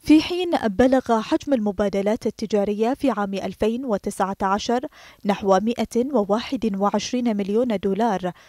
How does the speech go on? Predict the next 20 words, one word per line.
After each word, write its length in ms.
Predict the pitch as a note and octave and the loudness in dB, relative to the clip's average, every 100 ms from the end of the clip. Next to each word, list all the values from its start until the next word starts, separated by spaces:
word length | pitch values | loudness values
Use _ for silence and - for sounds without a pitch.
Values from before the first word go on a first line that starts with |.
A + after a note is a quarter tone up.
| _ _ | _ _
فيما 300 | - A3+ F3+ | -4 -2 -2
يسعى 360 | F3+ G3+ - G#3+ | -2 -2 0 -2
الجانبان 680 | G3 A3 G3+ G3 G#3 G#3+ A#3+ - - - | 0 2 0 2 0 0 -2 -8 -18 -2
إلى 200 | C4 C4+ | 4 4
زيادة 680 | B3 D4 F4 F#4 D4 - G#3 | 6 4 4 4 0 0 -2
هذا 260 | G#3+ G#3 | 0 -2
المعدل 640 | F#3+ F3+ F3+ G#3+ - B3+ D#4 | -4 -4 -4 -4 0 0 0
عن 100 | A#3+ | -2
طريق 300 | F#3 G3+ G#3+ - A#3 | -4 -4 -4 -4 -2
تفعيل 440 | G#3 - G#3 C#4 D4+ | -2 -2 -2 0 0
التعاون 640 | - B3 A3+ A3 A3 A3+ - - - | 0 0 0 0 -2 -4 -8 -20 -4
بين 240 | A3 E4 C#4+ | 2 4 2
القطاع 500 | A3 A3+ - A3+ G#3+ | -2 -4 -2 -2 -2
الخاص 440 | F#3 G#3+ A3 - - - - | -2 0 0 -2 -18 -20 -16
من 180 | - F#3+ | -12 -8
خلال 520 | - G3+ G3+ G#3 G#3 | -2 2 4 4 2
تبادل 520 | - A#3 G3 C4 G3+ | 2 2 4 2 2
الزيارات 560 | F#3 - G#3 G3 G#3+ - | -2 -2 -2 0 0 -2
الثنائية 640 | G3+ G#3+ G3 F#3+ A3+ A#3 - | -2 -2 -2 -4 -2 -2 0
والاقتصادية 1120 | A3+ F3+ G3 B3 - - - C4 B3 A#3+ A#3+ | -2 0 -2 -2 -8 -6 0 0 0 2 0